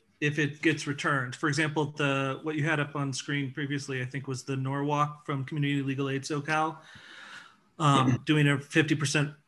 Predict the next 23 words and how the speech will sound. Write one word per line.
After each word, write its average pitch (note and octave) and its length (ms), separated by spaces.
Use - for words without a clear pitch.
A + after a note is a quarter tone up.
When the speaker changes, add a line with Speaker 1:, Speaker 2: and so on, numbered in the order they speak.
Speaker 1:
budget D3+ 440
re-, D3 100
reduction D#3 440
request, D#3+ 420
which - 500
is, D3+ 200
is D#3+ 180
frankly A3 320
confusing. D3+ 480
I C#3+ 60
think D#3 160
this E3 120
was D3 120
the D3 100
grant C#3+ 380
that C#3 120
I C#3 120
re-, C#3+ 260
reviewed, C3 640
and C3+ 100
it C3+ 140
seemed E3+ 340
like C#3 300